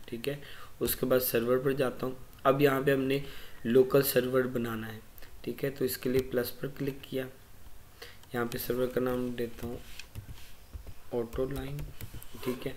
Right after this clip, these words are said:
ये हम local server बना रहे हैं इसलिए लोकल पे click किया। यहाँ पे हमने अपना local server का path देना है, ये बहुत important है। दोबारा देख लें, इस पर click किया, यहाँ पर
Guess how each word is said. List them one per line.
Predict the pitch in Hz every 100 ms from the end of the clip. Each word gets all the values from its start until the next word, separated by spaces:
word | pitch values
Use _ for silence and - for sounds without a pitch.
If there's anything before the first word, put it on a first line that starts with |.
| - - - - - - - - - - - - - - - - 143
ये | 120 131
हम | 139 139 131
local | 127 113 143 147
server | 147 - 131 135 143 139 131
बना | 131 131
रहे | 123 127
हैं |
इसलिए | - 131
लोकल | 127 117 135
पे | 135
click | 147 143 143 -
किया। | - 139 143 - -
यहाँ | 139 139 143
पे |
हमने | 135 131 131
अपना | 127 135 - - - - 131
local | 143 143 143
server | 135 131 127
का | 135
path | 127 120 117
देना | 120 127 123
है, |
ये | 127 135
बहुत | 123 123 135 143
important | 135 131 127 131 135
है। | 135 - - - -
दोबारा | 123 127
देख | 135 131 139
लें, | -
इस | -
पर | - -
click | - 147 147
किया, | - 147 - - - - - - -
यहाँ | 127 123
पर | 123